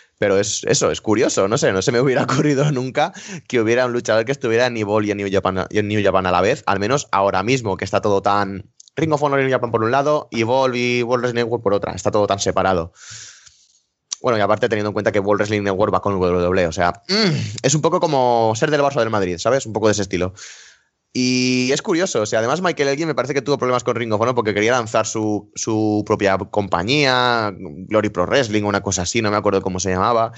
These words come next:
y habían problemas por ahí por medio, en fin, mil movidas.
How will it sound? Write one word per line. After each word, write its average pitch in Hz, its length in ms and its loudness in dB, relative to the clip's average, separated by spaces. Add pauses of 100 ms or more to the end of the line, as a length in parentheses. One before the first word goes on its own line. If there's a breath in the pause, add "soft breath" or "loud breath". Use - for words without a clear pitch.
(300 loud breath)
y 110 460 2
habían 107 400 0
problemas 104 340 0
por 101 120 0
ahí 95 80 0
por 92 160 -4
medio, 127 240 2
en 107 80 0
fin, 110 220 0
mil 135 160 0
movidas. 117 640 0